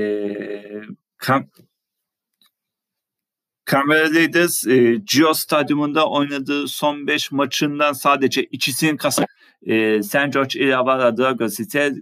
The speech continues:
Canberra Raiders'ı oynadığı son yedi maçını beşini kazandı. Onu da, da size aktaralım.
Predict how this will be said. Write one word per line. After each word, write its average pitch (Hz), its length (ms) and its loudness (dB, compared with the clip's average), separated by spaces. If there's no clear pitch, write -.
Canberra 123 360 0
Raiders'ı 123 680 0
oynadığı 120 680 0
son 131 340 -2
yedi 135 280 0
maçını 123 560 -2
beşini 113 420 -2
kazandı. 113 720 0
Onu 127 260 2
da, 107 120 0
da 120 100 2
size 110 440 -4
aktaralım. 135 840 0